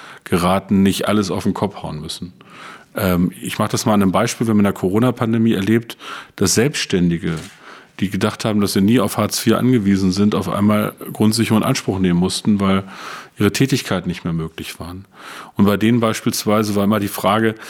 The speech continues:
was ist eigentlich bei Solo-Selbstständigen privates Erspartes und was brauchen die eigentlich an Ersparten, um ihren Job ausüben zu können? Das ist zum Teil das private Betriebsvermögen, wenn man so will.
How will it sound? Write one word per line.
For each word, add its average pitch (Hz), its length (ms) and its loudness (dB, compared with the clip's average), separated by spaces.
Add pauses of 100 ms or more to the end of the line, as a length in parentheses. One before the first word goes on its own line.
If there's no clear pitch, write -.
(240)
was 110 240 -2
ist 131 160 -2
eigentlich 113 320 0
bei 104 100 2
Solo-Selbstständigen 104 1300 2 (100)
privates 101 540 0
Erspartes 101 640 0
und - 100 -8
was 107 140 -2
brauchen 107 380 0
die 110 100 2
eigentlich 104 400 -2
an 101 80 0
Ersparten, 101 760 2
um 104 360 2
ihren 107 160 2
Job 156 220 0
ausüben 90 400 -6
zu - 160 -8
können? 85 260 -8
Das 92 100 -10
ist 101 140 -6
zum 101 160 -4
Teil 101 260 -2 (340)
das - 140 -4
private 98 460 2
Betriebsvermögen, 98 840 2
wenn 85 100 2
man 82 160 -2
so 76 180 -8
will. 78 200 -8